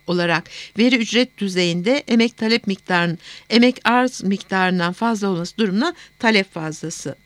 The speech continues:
denir. On sekiz, emek arz veya talep eğrilerindeki kaymaya bağlı olarak veri ücret düzeyinde emek arz miktarının emek talep miktarından fazla olması durumuna ne ad verilir? A. Talep arz dengesi, B. Talep fazlası,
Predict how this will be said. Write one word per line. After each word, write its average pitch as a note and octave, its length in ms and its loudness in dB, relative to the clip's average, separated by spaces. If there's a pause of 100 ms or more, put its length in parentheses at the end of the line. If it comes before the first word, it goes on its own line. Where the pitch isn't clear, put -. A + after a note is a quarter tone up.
denir. - 440 -8 (2250)
On C#4 220 2
sekiz, - 1080 -2 (160)
emek C4+ 360 4
arz C4+ 240 6
veya A3 180 4
talep B3+ 360 4
eğrilerindeki G#3 420 4
kaymaya G3+ 480 4
bağlı F#3+ 300 4
olarak F#3 300 4
veri A3 200 4
ücret A#3+ 340 2
düzeyinde F#3 600 4 (340)
emek B3 340 6
arz B3+ 220 6
miktarının F#3+ 420 2
emek A3+ 280 4
talep A#3+ 280 2
miktarından F#3 540 2
fazla A3 300 0
olması F#3 260 -2
durumuna G#3+ 220 2
ne A#3+ 160 6
ad F3 200 2
verilir? G3+ 340 0 (280)
A. B3+ 160 6
Talep A#3 440 0
arz G#3 220 0
dengesi, E3+ 420 -2
B. A3+ 140 2
Talep G3+ 340 2
fazlası, F3+ 600 -2